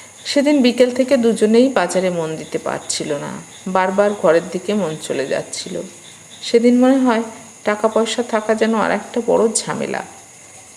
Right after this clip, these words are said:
দশটার আগেই সেদিন দোকান বন্ধ করে তারা দুজনে ঘরে চলে গেল।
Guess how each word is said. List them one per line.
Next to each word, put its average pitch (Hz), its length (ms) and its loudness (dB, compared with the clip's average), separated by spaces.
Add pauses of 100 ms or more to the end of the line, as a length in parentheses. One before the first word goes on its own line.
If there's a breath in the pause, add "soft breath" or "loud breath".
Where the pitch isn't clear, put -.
(160)
দশটার 202 440 0
আগেই 185 300 0
সেদিন 233 380 0
দোকান 175 340 0
বন্ধ 151 400 -4
করে 190 140 -2
তারা 165 220 -2 (120)
দুজনে - 320 -8 (100)
ঘরে 147 240 0
চলে - 300 -8
গেল। - 220 -10